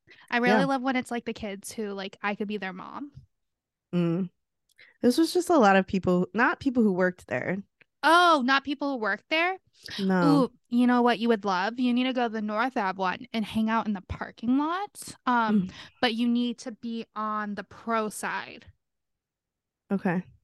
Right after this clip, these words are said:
Speaker 1: Because then you have all the construction builders and things.
Speaker 2: I mean,
Speaker 1: Um,
Speaker 2: that's really who it was.
Speaker 1: Yeah. They're on the, so I, I deal with the employees a lot.
Speaker 2: It was
Speaker 1: The
Speaker 2: just, like,
Speaker 1: emplo-
Speaker 2: no one had seen a woman before.
Speaker 1: Yeah,
Speaker 2: That's how
Speaker 1: they
Speaker 2: it felt like.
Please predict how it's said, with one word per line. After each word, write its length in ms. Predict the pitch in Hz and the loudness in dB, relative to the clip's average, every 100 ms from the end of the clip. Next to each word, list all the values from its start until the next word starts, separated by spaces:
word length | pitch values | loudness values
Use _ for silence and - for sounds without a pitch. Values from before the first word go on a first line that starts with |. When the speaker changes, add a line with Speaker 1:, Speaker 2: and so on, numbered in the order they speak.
| _ - | _ -2
Speaker 1:
Because 240 | 247 220 | 0 2
then 200 | 233 220 - | 0 -2 -2
you 140 | 226 | -4
have 200 | 208 208 | -2 -4
all 140 | 190 175 | -4 -8
the 80 | - | -10
construction 560 | 208 - - - 190 | -10 -10 -12 -12 -12
builders 440 | - - 180 202 196 | -12 -14 -14 -12 -12
and 120 | 202 | -12
things. 380 | 196 - - - - - | -12 -12 -16 -16 -4 4
Speaker 2:
I 20 | |
mean, 140 | 226 | 6
Speaker 1:
Um, 100 | 233 | 6
Speaker 2:
that's 340 | 233 214 202 - | 6 2 -4 -6
really 280 | 196 170 135 | 0 2 2
who 160 | 180 139 | 0 -2
it 180 | - - | -6 -8
was. 340 | 55 - - _ _ - | -10 -12 -18 _ _ -2
Speaker 1:
Yeah. 340 | 254 233 208 - _ _ _ _ - | 2 2 0 -10 _ _ _ _ 4
They're 200 | 277 294 | 6 8
on 220 | 285 254 | 6 4
the, 340 | 220 196 - - | 2 0 -4 -10
so 220 | - 285 | 2 4
I, 280 | 269 285 269 - | 6 4 0 0
I 160 | 233 | 0
deal 180 | 233 226 | 2 0
with 120 | 202 | -2
the 80 | 190 | -6
employees 540 | 185 - - - 226 | -12 -12 -12 -12 -16
a 60 | - | -16
lot. 240 | - - - _ _ _ | -16 -18 -20 _ _ _
Speaker 2:
It 80 | 220 | -2
was 120 | 269 | 2
Speaker 1:
The 60 | 254 | 4
Speaker 2:
just, 80 | 233 | 4
like, 160 | 202 165 | 2 2
Speaker 1:
emplo- 40 | |
Speaker 2:
no 180 | 190 190 | 2 2
one 160 | 185 | 4
had 200 | 185 165 | 2 0
seen 480 | - 170 165 147 - - | -4 -8 -6 -6 -8 -4
a 60 | |
woman 300 | 151 113 113 | -4 -2 -4
before. 400 | - - - 214 - | -8 -10 -10 -10 -10
Speaker 1:
Yeah, 260 | 226 254 214 | -2 4 4
Speaker 2:
That's 100 | 185 | 4
how 120 | 180 | 2
Speaker 1:
they 80 | 170 | 2
Speaker 2:
it 60 | 254 | 0
felt 160 | - | -2
like. 200 | 110 165 | -2 -6